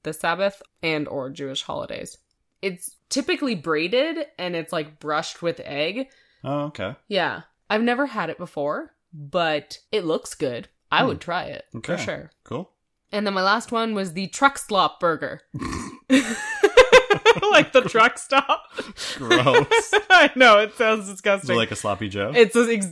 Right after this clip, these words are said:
Speaker 1: exactly that, yeah. It's a sloppy Joe.
Speaker 2: Nice.
Speaker 1: Yeah. So, that's my burgers.
Speaker 2: <laughs>
Speaker 1: I think
Speaker 2: Truck slop.
Speaker 1: Truck slop? <laughs> That's the winning one?
Speaker 2: No.
Speaker 1: No? Oh, come on. It's
Speaker 2: I
Speaker 1: a
Speaker 2: like
Speaker 1: pretty good
Speaker 2: it.
Speaker 1: one. All right, so which one wins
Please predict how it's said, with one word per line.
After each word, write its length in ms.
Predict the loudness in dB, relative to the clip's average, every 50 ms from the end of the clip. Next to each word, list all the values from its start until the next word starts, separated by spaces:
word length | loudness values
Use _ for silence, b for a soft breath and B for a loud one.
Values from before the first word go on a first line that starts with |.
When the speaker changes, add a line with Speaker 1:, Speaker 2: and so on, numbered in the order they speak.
| 0 2
Speaker 1:
exactly 580 | 2 2 2 2 4 4 4 4 2 -2 -4 -2
that, 280 | -2 -2 -2 -4 -6 -6
yeah. 240 | -6 -4 -4 -6 -8 _ _ -6
It's 180 | -6 -6 -6
a 60 | -8
sloppy 340 | -6 -4 -4 -2 -2 -4 -8
Joe. 300 | -8 -8 -10 -10 -10 -12 -14 _
Speaker 2:
Nice. 460 | -6 -6 -6 -6 -10 -16 -18 -18 -12 -8
Speaker 1:
Yeah. 240 | -6 -6 -6 -6 -10 -14 _ _ _ _ _
So, 460 | _ -8 -6 -4 -4 -4 -6 -8 -12 _ _ _ _ _ _ _ _ _ _ -10 -10 -10 -12 _ _
that's 280 | 0 0 0 -2 -2
my 120 | -4 -4 -4
burgers. 560 | -2 -4 -4 -4 -4 -6 -8 -10 -10 -8 -6
Speaker 2:
<laughs> 720 | -6 -4 -2 -2 -2 -2 -2 0 0 0 0 -2 -2 0
Speaker 1:
I 120 | 2 2 2
think 460 | 4 6 6 8 8 6 4 2 2
Speaker 2:
Truck 340 | 2 2 4 4 4 2 0
slop. 540 | -4 -4 -2 0 2 2 2 2 0 -2 -4
Speaker 1:
Truck 280 | 0 2 4 4 4 4
slop? 560 | 2 0 6 8 10 10 10 8 6 2 0
<laughs> 120 | 0 0 4 6
That's 280 | 6 6 6 4 0 4
the 140 | 4 6 6
winning 260 | 6 6 4 4 2
one? 340 | 4 4 4 4 2 0 -2
Speaker 2:
No. 240 | -2 -2 -2 -4 -8 0
Speaker 1:
No? 160 | 4 4 6 10
Oh, 560 | 10 10 10 10 8 4 4 6 8 8 6 6
come 220 | 2 0 2 2
on. 220 | 2 2 2 2 2
It's 80 | 2
Speaker 2:
I 40 | 4 6
Speaker 1:
a 40 |
Speaker 2:
like 220 | 6 6 6 4 4
Speaker 1:
pretty 140 | 2 0 -2
good 40 |
Speaker 2:
it. 40 | -2
Speaker 1:
one. 220 | -2 -4 -6 -6 -10 b b b b b b b b b b b b b b b _ _ _ 0
All 60 | 2
right, 220 | 4 4 4 2 0
so 120 | 0 0
which 200 | 2 0 -2 0
one 220 | 0 0 0 0 0
wins 560 | 0 0 -2 -2 -4 -8 -10 -12 -16 -20